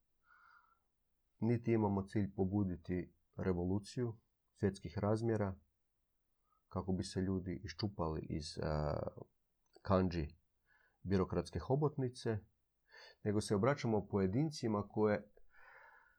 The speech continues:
jako žulja ovaj sustav, koji osjećaju tu nepravdu duboko u sebi, koji ne žele sudjelovati u toj igri, kojima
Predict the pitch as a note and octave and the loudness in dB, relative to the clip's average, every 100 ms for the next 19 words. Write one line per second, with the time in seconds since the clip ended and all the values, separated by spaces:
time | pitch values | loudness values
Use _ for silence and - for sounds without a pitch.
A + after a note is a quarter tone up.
0 | _ _ _ A2 B2 C#3+ C3+ A#2+ D#3+ C#3+ | _ _ _ 6 10 10 8 8 8 10
1 | G#2+ G2+ F#2 - G#2 G2 G2+ G2 A2 A2 | 8 8 6 2 -2 0 -2 0 4 4
2 | - D3 D3+ B2+ A#2+ C3+ B2+ D3 D3 B2 | 4 2 4 4 4 4 6 4 6 6
3 | A2 A2 - - A#2 C3+ C#3+ A#2+ G#2+ G2+ | 8 6 4 0 4 6 8 6 6 6
4 | G2 - C#3 D#3 D3 - _ _ _ _ | 4 4 4 6 4 2 _ _ _ _
5 | _ _ A#2+ A2 G#2 F#2+ D3+ C#3 G#2 - | _ _ 4 6 6 6 8 8 6 2
6 | _ _ _ _ _ - A#2 G#2 G#2+ A#2+ | _ _ _ _ _ -4 2 6 8 10
7 | E3 B2 G#2 G#2 F#2+ G#2+ F#2+ F2+ G2 A2+ | 10 10 8 2 0 2 4 4 4 2
8 | D3 - _ _ _ _ _ _ _ _ | 0 -6 _ _ _ _ _ _ _ _
9 | A#2 A#2 A#2 A#2 A2+ A2 | 4 6 6 6 8 6